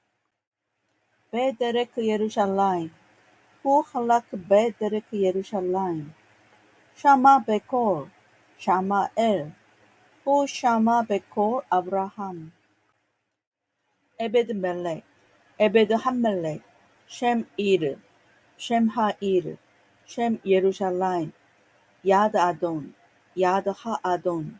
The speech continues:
יד משה. לב נער, לב הנער, ראש הבהמה, איש שלום. משפט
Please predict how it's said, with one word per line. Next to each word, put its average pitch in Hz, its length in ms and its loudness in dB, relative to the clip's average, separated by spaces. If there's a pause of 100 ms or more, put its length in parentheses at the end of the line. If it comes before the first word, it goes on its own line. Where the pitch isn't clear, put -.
(460)
יד 180 360 0
משה. 170 420 -12 (1700)
לב 220 300 2
נער, 175 540 2 (600)
לב 214 240 8 (180)
הנער, 202 560 2 (720)
ראש 220 320 0 (160)
הבהמה, 185 840 0 (600)
איש 233 260 -4
שלום. 202 760 0 (640)
משפט 208 460 2